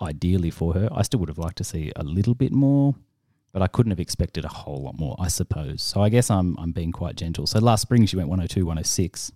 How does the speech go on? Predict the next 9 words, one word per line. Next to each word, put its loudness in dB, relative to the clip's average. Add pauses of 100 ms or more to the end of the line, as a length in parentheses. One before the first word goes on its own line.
(840)
So -2
even 0
a -4
little 0
bit -6
below -2
this -6
spring, -10
I'm -12